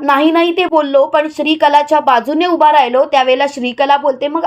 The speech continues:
आता काय झालंय अधोक्षज दादा, की तुमच्या बायकोने तुमचं मनच फिरवलं?" तेव्हा लगेच अधोक्षज बोलतो, "बस, इंदू तशी नाहीये, आणि खरं सांगायचं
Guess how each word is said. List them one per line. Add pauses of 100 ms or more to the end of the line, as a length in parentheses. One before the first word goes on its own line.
आता
काय
झालंय
अधोक्षज
दादा, (1200)
की
तुमच्या
बायकोने
तुमचं
मनच
फिरवलं?"
तेव्हा
लगेच
अधोक्षज
बोलतो,
"बस, (320)
इंदू
तशी
नाहीये, (920)
आणि
खरं
सांगायचं